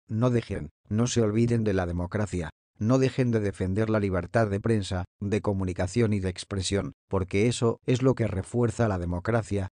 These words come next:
expresó. "Me parece que, para Nicaragua alternar los gobiernos sería importante, es importante que haya cambios. Muchas veces la sociedad elige a alguien peor, otras veces a alguien mejor.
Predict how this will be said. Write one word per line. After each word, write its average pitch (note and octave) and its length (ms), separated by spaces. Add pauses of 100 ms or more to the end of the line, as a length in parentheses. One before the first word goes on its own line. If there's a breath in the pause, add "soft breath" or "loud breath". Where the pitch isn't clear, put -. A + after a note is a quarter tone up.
expresó. F2+ 640 (400)
"Me G#2+ 160
parece B2 420
que, A2 320
para G2+ 240
Nicaragua A#2 560
alternar A2 500
los A2 160
gobiernos G#2 540
sería A2 300
importante, G#2 720 (140)
es B2+ 200
importante A2 720
que G2+ 140
haya G#2+ 260
cambios. F#2 540 (380)
Muchas A#2+ 520
veces A#2 420
la G2 160
sociedad G#2+ 500
elige A2+ 400
a G2+ 80
alguien G2+ 300 (100)
peor, C3+ 280 (180)
otras B2+ 380
veces A2+ 340
a G2 100
alguien G2+ 380
mejor. F2+ 380